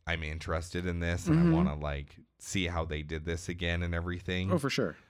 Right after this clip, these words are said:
Speaker 1: But I didn't like how they did it.
Speaker 2: No.
Speaker 1: It wasn't, it wasn't the same as in the first one. I don't feel like the cauldrons were as difficult.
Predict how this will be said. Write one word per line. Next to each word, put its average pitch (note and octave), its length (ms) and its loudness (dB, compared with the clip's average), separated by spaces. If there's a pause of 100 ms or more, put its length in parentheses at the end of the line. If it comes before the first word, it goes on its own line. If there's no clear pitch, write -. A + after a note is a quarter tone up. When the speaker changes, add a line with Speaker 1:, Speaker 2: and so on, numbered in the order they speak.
(560)
Speaker 1:
But G#2+ 220 4
I F#2 120 4
didn't F2+ 500 0
like D#2 260 -2
how D#2+ 160 -8
they D2+ 180 -10
did C#2+ 220 -14
it. - 140 -20 (220)
Speaker 2:
No. G#2 400 4 (160)
Speaker 1:
It G2+ 180 0
wasn't, A2 360 2 (160)
it F#2+ 120 -2
wasn't A2 320 2
the G#2+ 80 2
same G2+ 320 0
as D#2+ 120 -4
in D#2 100 -4
the D2 100 -6
first B1+ 360 -10
one. C2 320 -10 (440)
I F2+ 80 -2
don't G2 300 -2
feel G2 360 2
like F2 280 2
the F2 100 -2
cauldrons F2 580 -2
were E2 160 0
as D#2 160 -4
difficult. - 580 -4